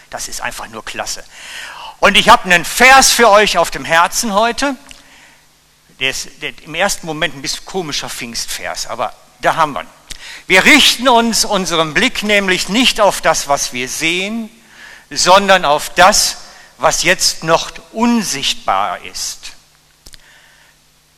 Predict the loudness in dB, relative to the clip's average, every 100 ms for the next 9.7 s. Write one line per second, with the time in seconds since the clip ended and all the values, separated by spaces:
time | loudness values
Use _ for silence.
0 | _ _ -4 2 2 4 2 2 2 2
1 | 4 0 -2 -2 0 2 2 0 -4 -4
2 | -4 -4 -4 -4 -6 -6 -6 -6 -8 -8
3 | -4 -4 -4 -8 -10 -10 -12 -12 -16 -20
4 | -20 -20 _ _ _ _ _ _ _ _
5 | _ _ _ -20 -20 -20 -20 -20 -20 _
6 | _ _ _ _ _ _ _ _ _ _
7 | _ _ _ _ _ -4 0 0 2 0
8 | 0 -6 -6 -4 -4 -4 -6 -8 -8 -8
9 | -8 -10 -12 -14 -14 -16 -16